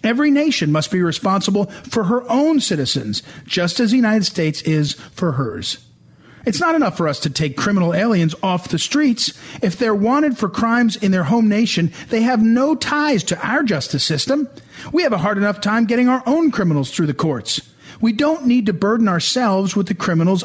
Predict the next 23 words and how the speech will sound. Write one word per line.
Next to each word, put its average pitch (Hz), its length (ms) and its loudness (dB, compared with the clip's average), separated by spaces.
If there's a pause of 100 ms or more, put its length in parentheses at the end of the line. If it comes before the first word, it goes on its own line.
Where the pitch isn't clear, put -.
of 196 220 -4
other 247 340 0
nations. 143 680 -2 (500)
The 165 140 2
last 269 380 0
thing 269 180 2
we 262 100 4
want 233 220 2
to 226 60 2
do 165 380 2
is 147 160 0
release 170 340 0
them 156 160 0
back 208 320 -2
onto 262 180 2
the 254 100 0
streets 165 460 -2 (280)
to 170 100 -2
wreak 190 280 0
havoc 185 540 -2
on 165 200 0
innocent 214 500 2
Americans. 131 720 -2